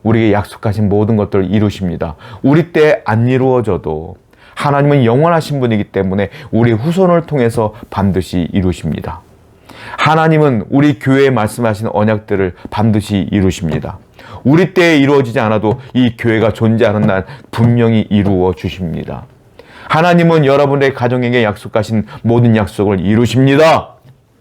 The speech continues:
분명히 하나님을 믿으시며 나가는 여러분 되기를 축원드립니다. 스데반이 오늘 이 부분에서 하-, 하고 싶은 말은 그거예요. "성도의 구원은 하나님의 주권 아래에 있는 것입니다."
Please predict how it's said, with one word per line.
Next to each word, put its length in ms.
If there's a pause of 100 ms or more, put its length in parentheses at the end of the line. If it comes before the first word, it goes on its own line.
(500)
분명히 440
하나님을 480
믿으시며 500
나가는 640 (400)
여러분 260
되기를 220
축원드립니다. 680 (1500)
스데반이 680
오늘 420
이 240
부분에서 480
하-, 160 (100)
하고 240
싶은 280
말은 240
그거예요. 520 (760)
"성도의 640
구원은 560 (560)
하나님의 480
주권 460
아래에 520 (240)
있는 460
것입니다." 1000